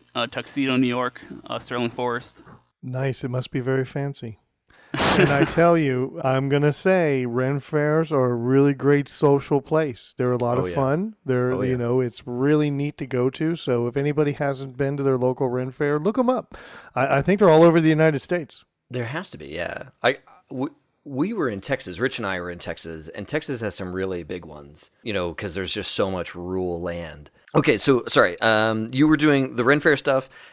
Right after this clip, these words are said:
Speaker 3: and your, your buddies got you into Nero. Now, was Nero associated with Ren Fairs, or just completely separate?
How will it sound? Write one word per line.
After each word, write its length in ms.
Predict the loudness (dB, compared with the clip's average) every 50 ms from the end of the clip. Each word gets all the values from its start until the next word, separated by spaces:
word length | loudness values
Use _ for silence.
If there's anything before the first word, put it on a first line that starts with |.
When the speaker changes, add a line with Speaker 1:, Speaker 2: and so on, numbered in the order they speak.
| _ 0
Speaker 3:
and 320 | 2 2 4 4 2 0 0
your, 300 | 0 0 0 -2 -6 _ -12
your 180 | -6 -4 -2 4
buddies 300 | 6 6 6 6 4 2
got 200 | 0 0 0 0
you 60 | -2
into 140 | -2 -2 -2
Nero. 260 | -2 -2 -2 -2 -2
Now, 280 | 0 0 0 0 -2 -4
was 220 | -4 -4 -2 -2 -2
Nero 340 | -2 0 2 4 4 2 2
associated 560 | 0 -4 -2 0 2 2 2 2 -2 -2 0
with 140 | -2 -2 -2
Ren 160 | -2 -4 -4
Fairs, 540 | -4 -4 -2 -2 0 -2 -2 -4 -6 -10 -12 -8 -4
or 720 | -2 0 0 2 2 2 0 0 0 -2 -2 -4 -6 -8 -8
just 220 | -8 -6 -6 -6
completely 400 | -10 -10 -4 -4 -4 -4 -4 -6
separate? 400 | -4 -4 -4 -4 -6 -8 -18 -18